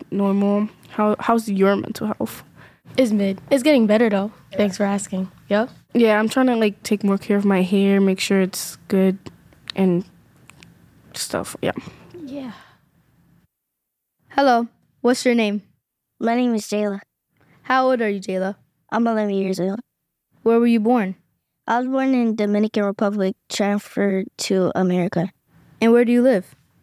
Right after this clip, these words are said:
Speaker 4: I live on the, in the Bronx, Sedgwick on Kingsbridge.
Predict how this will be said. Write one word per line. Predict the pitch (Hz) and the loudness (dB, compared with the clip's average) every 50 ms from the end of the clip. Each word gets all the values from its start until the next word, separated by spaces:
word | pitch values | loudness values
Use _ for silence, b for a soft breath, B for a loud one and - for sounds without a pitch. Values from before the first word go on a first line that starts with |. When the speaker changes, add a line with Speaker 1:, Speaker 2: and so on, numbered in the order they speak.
| _ _ _ _ _ _ _ _ _ - | _ _ _ _ _ _ _ _ _ -6
Speaker 4:
I | 220 220 | -4 -2
live | 226 233 240 240 240 233 | 0 0 0 0 0 0
on | 226 220 220 | 2 2 2
the, | 214 208 202 - - _ _ _ | 0 0 -2 -6 -10 _ _ _
in | - 220 226 | -2 0 0
the | 220 208 | 0 0
Bronx, | 202 208 208 208 220 - - - - - - - _ _ _ _ _ _ _ _ _ _ _ _ - | 0 -2 0 0 -2 -4 -6 -12 -14 -14 -16 -18 _ _ _ _ _ _ _ _ _ _ _ _ -10
Sedgwick | - - - - 202 202 208 - 202 190 - - - | -8 -6 -2 -2 -2 -2 0 0 -2 -2 -2 -4 -4
on | - 190 190 185 208 214 180 - | -2 -2 -2 -2 -6 -8 -12 -12
Kingsbridge. | - - - 120 - - - 101 - - - | -10 -8 -8 -8 -8 -12 -14 -12 -10 -10 -12